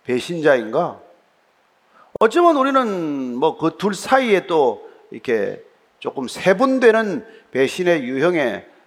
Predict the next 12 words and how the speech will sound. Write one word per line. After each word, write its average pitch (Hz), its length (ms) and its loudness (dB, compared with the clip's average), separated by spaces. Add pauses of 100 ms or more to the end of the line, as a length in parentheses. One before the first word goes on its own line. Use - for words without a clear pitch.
(140)
속할지 151 480 -6
모르겠어요. 117 800 -10 (1040)
그러나 240 220 4
어쨌건 262 460 0 (280)
이 220 460 0
두 226 280 -2
배신자의 175 840 2
유형을 170 360 2
내세울 143 340 2
수 208 100 -10
있는 180 180 0
까닭은 143 720 2